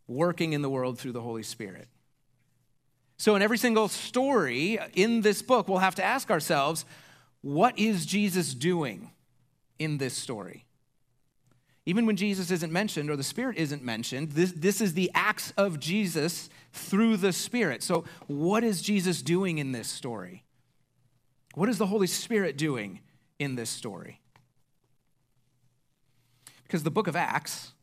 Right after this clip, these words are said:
I'm gonna expand on what I said earlier. The book of Acts is a theological history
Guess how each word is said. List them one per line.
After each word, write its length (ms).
I'm 80
gonna 120
expand 440
on 100
what 120
I 60
said 200
earlier. 320
The 80
book 200
of 100
Acts 240
is 100
a 60
theological 640
history 800